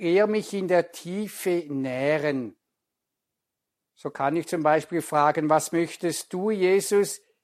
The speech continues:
in mir und an mir tun? Was möchtest du, Jesus, in mir wandeln,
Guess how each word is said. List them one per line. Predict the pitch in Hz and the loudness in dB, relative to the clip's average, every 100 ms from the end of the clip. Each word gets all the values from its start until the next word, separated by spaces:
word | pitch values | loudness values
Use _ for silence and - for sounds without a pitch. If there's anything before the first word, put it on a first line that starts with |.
| _ | _
in | - 170 202 | -6 -4 -2
mir | 185 180 | 0 2
und | 175 151 | 2 2
an | 151 156 | 2 2
mir | 156 151 | 0 -2
tun? | - 143 143 135 113 - _ _ _ _ _ _ _ _ | -4 -6 -4 -4 -8 -14 _ _ _ _ _ _ _ _
Was | 160 151 | -2 0
möchtest | 180 180 190 - | -2 0 -2 -2
du, | 214 | 0
Jesus, | 220 208 208 220 208 | 6 6 6 2 0
in | 185 | -2
mir | 185 175 143 | 2 2 4
wandeln, | 151 151 196 202 208 208 202 | 4 4 2 2 4 4 0